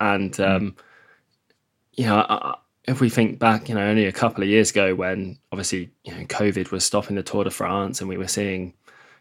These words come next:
Speaker 1: you know, virtual racing on the, on the, on the telly, if you bothered to watch it. <laughs>
Speaker 2: Yeah.
Speaker 1: Some people, not everyone did, but, you know, some people did. But, n-, but I think it's getting really, really popular. Uh, I, I'm gonna ask you about your virtual racing exploits in a moment, Ash.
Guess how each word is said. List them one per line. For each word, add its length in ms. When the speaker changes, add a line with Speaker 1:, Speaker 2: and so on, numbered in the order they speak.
Speaker 1:
you 80
know, 60
virtual 420
racing 340
on 160
the, 120
on 400
the, 120
on 160
the 80
telly, 500
if 180
you 120
bothered 340
to 100
watch 300
it. 200
<laughs> 140
Speaker 2:
Yeah. 100
Speaker 1:
Some 160
people, 220
not 180
everyone 220
did, 320
but, 200
you 80
know, 120
some 180
people 180
did. 240
But, 140
n-, 180
but 140
I 60
think 280
it's 200
getting 320
really, 180
really 220
popular. 560
Uh, 60
I, 420
I'm 80
gonna 140
ask 280
you 140
about 260
your 360
virtual 340
racing 300
exploits 420
in 60
a 40
moment, 300
Ash. 260